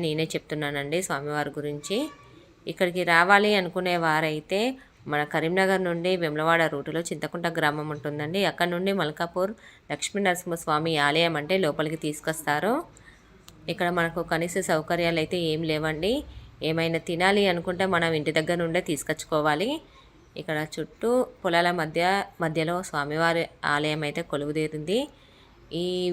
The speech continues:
వీడియోనైతే కష్టంలో ఉన్న వారికైతే చాలా ఉపయోగపడుతుందండి. అలాంటి వారికైతే ఈ వీడియోనైతే షేర్ చేయండి ప్లీజ్. ఓకే అండి, ఆలయ వివరాలు అయితే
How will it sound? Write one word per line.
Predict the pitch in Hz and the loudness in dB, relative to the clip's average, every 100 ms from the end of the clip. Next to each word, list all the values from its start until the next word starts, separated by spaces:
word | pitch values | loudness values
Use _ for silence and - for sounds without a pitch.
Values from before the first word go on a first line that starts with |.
| 170 | 4
వీడియోనైతే | 185 214 220 202 190 208 190 | 6 6 6 4 2 2 2
కష్టంలో | - 196 190 190 | 2 2 4 4
ఉన్న | 180 180 | 4 6
వారికైతే | 180 180 175 170 208 208 | 6 4 2 0 0 2
చాలా | 175 160 180 | 4 6 4
ఉపయోగపడుతుందండి. | 175 170 165 165 156 165 165 165 190 | 4 0 2 0 0 -4 -4 0 2
అలాంటి | 165 151 156 156 | 2 0 -2 0
వారికైతే | 151 156 160 208 240 196 | 0 -2 -2 2 2 2
ఈ | 156 | 2
వీడియోనైతే | 156 160 160 156 185 190 | 0 2 0 -2 -4 -4
షేర్ | 151 147 - | -4 -4 -4
చేయండి | 151 147 185 294 - - - - | -6 -2 -2 -2 -6 -20 -20 -12
ప్లీజ్. | 165 160 151 196 233 - - - - - _ - - - _ - | -2 0 2 0 -2 -10 -20 -20 -20 -20 _ -20 -20 -20 _ -12
ఓకే | 202 240 220 | -10 -8 -8
అండి, | 220 214 208 | -8 -8 -6
ఆలయ | 196 208 214 | -4 -4 -6
వివరాలు | 202 208 202 | -4 -6 -6
అయితే | 202 | -12